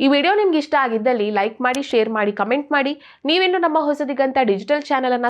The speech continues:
ಸಬ್ಸ್ಕ್ರೈಬ್ ಮಾಡ್ಲಿಲ್ಲ ಅಂದ್ರೆ ದಯವಿಟ್ಟು ಸಬ್ಸ್ಕ್ರೈಬ್ ಮಾಡಿ. ಹೆಚ್ಚಿನ ಮಾಹಿತಿಗಾಗಿ ಪಕ್ಕದಲ್ಲಿರುವಂತಹ ಬೆಲ್ ಐಕಾನ್ ಅನ್ನ ಪ್ರೆಸ್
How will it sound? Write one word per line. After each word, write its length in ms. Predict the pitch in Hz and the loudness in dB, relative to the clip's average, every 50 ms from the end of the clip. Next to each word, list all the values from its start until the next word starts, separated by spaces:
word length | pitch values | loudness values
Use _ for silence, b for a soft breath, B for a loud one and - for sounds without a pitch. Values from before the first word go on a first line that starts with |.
| 240 | -2
ಸಬ್ಸ್ಕ್ರೈಬ್ 380 | 247 214 - - - 262 247 233 220 | -2 -6 -4 -2 0 0 0 2 0
ಮಾಡ್ಲಿಲ್ಲ 300 | 202 202 208 233 247 240 226 214 | -2 0 0 -2 0 0 -2 -2
ಅಂದ್ರೆ 160 | 214 208 196 190 185 | -2 -4 -2 -2 -2
ದಯವಿಟ್ಟು 320 | 175 190 233 269 - 339 320 330 | -2 -2 -4 -4 -4 -4 -4 -4
ಸಬ್ಸ್ಕ್ರೈಬ್ 380 | 311 - - - 247 233 226 220 214 | -4 -4 -2 0 0 0 0 -2 -2
ಮಾಡಿ. 180 | 202 202 220 233 226 b b b b b b - | -2 -2 -4 -6 -8 b b b b b b -4
ಹೆಚ್ಚಿನ 280 | 302 294 - - 349 330 330 285 277 | -4 -4 -2 -2 0 0 2 2 0
ಮಾಹಿತಿಗಾಗಿ 540 | 262 240 262 247 254 240 285 277 233 196 185 - | -2 -2 -6 -6 -2 0 0 0 0 -2 -4 -4
ಪಕ್ಕದಲ್ಲಿರುವಂತಹ 760 | - - 254 254 262 254 247 226 214 208 202 196 - 214 240 226 240 | -2 0 0 0 2 2 0 0 0 0 -4 -4 -4 -4 -2 0 0
ಬೆಲ್ 120 | 247 233 - 202 | -2 -2 -2 -6
ಐಕಾನ್ 220 | 196 196 190 185 180 | -6 -6 -8 -8 -6
ಅನ್ನ 100 | 202 269 311 311 | -4 -4 -2 -2
ಪ್ರೆಸ್ 200 | 254 233 233 | -4 -4 -4